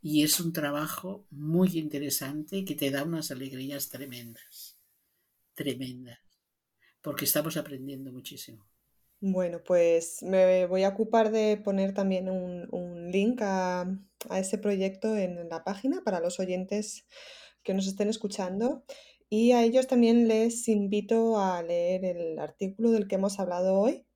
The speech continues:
Speaker 2: en la revista Journal of Evolutionary Studies in Business. Es un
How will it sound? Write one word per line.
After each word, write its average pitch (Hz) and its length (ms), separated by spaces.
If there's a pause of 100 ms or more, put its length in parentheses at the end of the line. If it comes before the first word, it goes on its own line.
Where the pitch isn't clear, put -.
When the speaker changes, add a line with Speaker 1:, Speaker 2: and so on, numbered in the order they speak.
(540)
Speaker 2:
en 196 260
la 185 120
revista 185 800
Journal 196 640
of 190 400
Evolutionary 175 960 (400)
Studies 196 560
in 165 220
Business. 339 680
Es 180 300
un 202 560